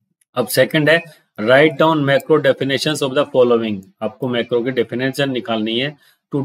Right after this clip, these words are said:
test whether a character is small case or letter, हमें input लेना है keyboard के through और आइडेंटिफाई करना है कि ये lower case है या upper case है और या alphabet है या नहीं है। और fourth है हमारे पास में कि दो number की एंट्री करेंगे,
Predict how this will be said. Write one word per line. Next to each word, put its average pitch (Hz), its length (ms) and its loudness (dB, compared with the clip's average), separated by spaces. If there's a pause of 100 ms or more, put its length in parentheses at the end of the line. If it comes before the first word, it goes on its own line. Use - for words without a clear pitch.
(140)
test 160 300 4
whether 131 400 2 (120)
a 147 60 -4
character 135 440 2
is 131 340 -2
small 131 220 0 (120)
case 139 200 -2
or 131 120 -2
letter, 120 420 0 (680)
हमें 131 220 2 (720)
input 143 440 2
लेना 151 240 4
है 165 100 2
keyboard 131 440 0
के 139 120 -2
through 143 180 0
और 151 60 6
आइडेंटिफाई 131 560 0
करना 139 300 -4
है 143 60 -2
कि 143 140 -4
ये 139 160 -2
lower 117 340 0
case 123 340 -2
है 139 340 -2
या 127 140 0
upper 117 320 -2
case 117 340 -2
है 143 240 -2 (1200)
और 143 260 0 (140)
या 127 200 2
alphabet 139 580 2
है 151 200 4
या 156 140 2
नहीं 143 320 -2
है। 151 200 -2 (120)
और 123 200 0
fourth 143 320 0
है 143 60 -2
हमारे 127 220 0
पास 131 280 0
में 139 140 -6
कि 147 60 -4
दो 131 180 -4
number 123 320 -2
की 139 120 -6
एंट्री 120 280 -4
करेंगे, 113 420 -4